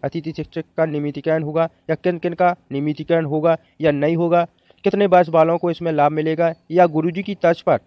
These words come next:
इनकी परीक्षा ली जाएगी या नहीं ली जाएगी, कि आरटीए का तहत इसमें लागू होगा या नहीं होगा, इस सब की जानकारी फ्रेंड मैं इस वीडियो में आपको देने वाला हूं, जो कि फ्रेंड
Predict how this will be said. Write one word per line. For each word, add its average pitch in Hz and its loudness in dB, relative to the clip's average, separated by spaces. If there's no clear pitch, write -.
इनकी 151 -6
परीक्षा 175 0
ली 147 -2
जाएगी 160 2
या 160 2
नहीं 147 2
ली 170 2
जाएगी, 165 0
कि 196 0
आरटीए 165 4
का 180 2
तहत 160 2
इसमें 165 -2
लागू 147 2
होगा 165 2
या 156 0
नहीं 151 2
होगा, 165 0
इस 202 0
सब 196 2
की 196 -8
जानकारी 175 0
फ्रेंड 190 -2
मैं 185 -2
इस 160 -8
वीडियो 156 -4
में 175 -6
आपको 160 -4
देने 147 -2
वाला 156 0
हूं, 175 -4
जो 147 -6
कि 165 -8
फ्रेंड 170 -4